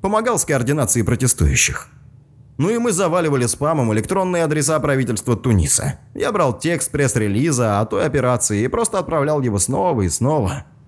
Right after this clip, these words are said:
Иногда я был настолько занят, что просто печатал «fuck you» и отправлял. Мы смогли обрушить веб-сайты Тунисской фондовой биржи, Министерства промышленности,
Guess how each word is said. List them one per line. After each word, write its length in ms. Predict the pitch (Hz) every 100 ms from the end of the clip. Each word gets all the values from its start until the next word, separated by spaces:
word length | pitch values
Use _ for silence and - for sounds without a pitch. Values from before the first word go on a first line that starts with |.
| -
Иногда 400 | 175 147 143 165
я 160 | 160 143
был 220 | 139 143
настолько 520 | 123 110 - 165 156
занят, 360 | 101 101 73 71 - -
что 180 | - 226
просто 240 | 240 226
печатал 480 | 202 175 175 165 151
«fuck 180 | 123 127 -
you» 240 | 73 - -
и 80 | -
отправлял. 640 | - - 113 80 62 76 - - -
Мы 220 | 131 180
смогли 380 | 196 165 139 156
обрушить 520 | 160 107 135 190 147
веб-сайты 540 | 110 110 - 180 180 160
Тунисской 560 | - 117 175 - 160
фондовой 480 | 143 165 160 147 139
биржи, 580 | 123 104 190 120 71 135 - - -
Министерства 760 | 156 202 196 - 190 160 170
промышленности, 1000 | 160 147 127 127 151 85 - - - -